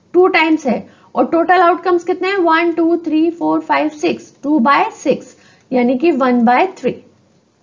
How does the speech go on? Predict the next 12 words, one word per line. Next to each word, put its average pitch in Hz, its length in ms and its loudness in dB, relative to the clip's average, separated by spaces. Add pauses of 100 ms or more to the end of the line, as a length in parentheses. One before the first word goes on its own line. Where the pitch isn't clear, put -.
(100)
ठीक 339 140 -2
है, 415 160 2
ये 254 120 0
हो 262 140 4
गया 262 160 0
हमारे 254 240 0
पास 349 260 0 (100)
first - 380 -2 (1000)
A 320 140 4
आने 262 240 2
की 262 120 -6
probability। 214 640 0